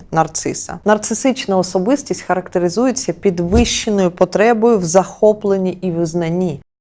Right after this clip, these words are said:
а також внутрішньою невпевненістю та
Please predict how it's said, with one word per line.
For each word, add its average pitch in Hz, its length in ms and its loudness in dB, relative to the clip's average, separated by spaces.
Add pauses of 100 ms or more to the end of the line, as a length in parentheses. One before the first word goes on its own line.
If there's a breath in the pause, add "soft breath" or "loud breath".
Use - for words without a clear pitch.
(180)
а 165 100 6
також 196 440 0
внутрішньою 233 840 -4
невпевненістю 214 1120 0
та 190 280 2